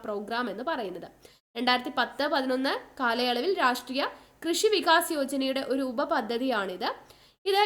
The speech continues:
ഏഴ് സംസ്ഥാനങ്ങളിലാണ് നടപ്പിലാക്കിയിട്ടുള്ളത്. ഏഴ് സംസ്ഥാനങ്ങളിലാണ് നടപ്പിലാക്കിയത്. ഏതൊക്കെയാണ് ഏഴ് സംസ്ഥാനം? ഒന്ന് ആസാം, ആസാം.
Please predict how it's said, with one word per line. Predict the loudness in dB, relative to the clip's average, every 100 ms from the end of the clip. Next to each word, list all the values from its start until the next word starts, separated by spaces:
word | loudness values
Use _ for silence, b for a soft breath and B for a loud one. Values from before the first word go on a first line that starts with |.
| 4
ഏഴ് | 4 4 4 4
സംസ്ഥാനങ്ങളിലാണ് | 4 0 -2 2 4 4 2 0 0 2 0 -4 -6
നടപ്പിലാക്കിയിട്ടുള്ളത്. | -6 -4 -4 -4 -4 -6 -10 -10 -12 -12 -4
ഏഴ് | 2 2 2
സംസ്ഥാനങ്ങളിലാണ് | -2 -4 -4 -2 -2 -2 -2 0 -2 -4 -4
നടപ്പിലാക്കിയത്. | -4 -4 -4 -4 -6 -8 -8 -6 -6 -8 B B 0
ഏതൊക്കെയാണ് | 2 4 2 2 2
ഏഴ് | 2 2
സംസ്ഥാനം? | 0 -4 -6 -4 -4 -2 -4 -8 b b _ _
ഒന്ന് | 2 4 4 2 2 -2 -8 -10 0
ആസാം, | 4 4 0 0 2 2 -2 -10 -8
ആസാം. | -6 -4 -4 -2 -4